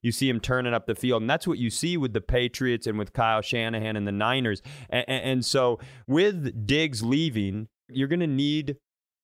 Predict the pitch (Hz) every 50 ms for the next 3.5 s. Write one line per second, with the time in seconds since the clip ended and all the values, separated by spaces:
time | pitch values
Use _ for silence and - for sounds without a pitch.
0 | _ - 131 127 127 131 131 131 135 135 117 - - 135 131 135 143 139 127 117
1 | 113 107 - 113 113 - - 120 117 - 123 127 127 135 123 - 127 120 117 117
2 | 107 117 110 113 113 110 - - 120 127 120 120 113 107 110 107 101 98 117 113
3 | - 120 107 90 113 120 131 131 113 104